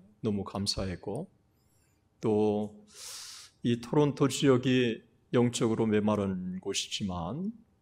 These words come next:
에, 다시 하나님께 은혜를 사모하는 우리 무리가 있다고 하는 것 자체가 하나님의 보좌를 움직일 것이라고 여겨지고, 또 한편으로,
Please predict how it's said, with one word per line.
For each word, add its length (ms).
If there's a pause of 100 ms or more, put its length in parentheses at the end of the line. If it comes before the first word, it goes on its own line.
(680)
에, 40 (320)
다시 760 (200)
하나님께 560
은혜를 680 (320)
사모하는 1000 (380)
우리 220
무리가 420
있다고 360
하는 180
것 160
자체가 680 (1080)
하나님의 500
보좌를 800 (160)
움직일 480
것이라고 560
여겨지고, 680 (640)
또 160
한편으로, 960